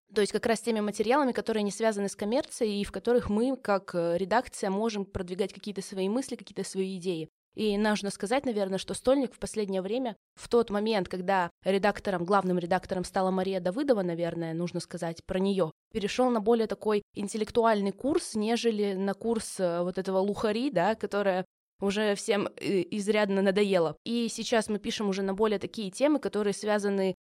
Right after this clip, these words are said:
именно с интеллектуальной жизнью, э, Екатеринбурга. Мы пишем и про художников, и про каких-то дизайнеров, и про, в принципе, мировые процессы, связанные с модой. Естественно, осознанное потребление мы так или иначе задеваем.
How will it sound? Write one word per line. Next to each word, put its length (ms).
именно 280
с 100
интеллектуальной 640
жизнью, 460
э, 300
Екатеринбурга. 840
Мы 180
пишем 340
и 20
про 120
художников, 840
и 140
про 640
каких-то 320
дизайнеров, 720
и 160
про, 1040
в 160
принципе, 400
мировые 320
процессы, 440
связанные 460
с 100
модой. 340
Естественно, 600
осознанное 480
потребление 600
мы 120
так 220
или 120
иначе 280
задеваем. 540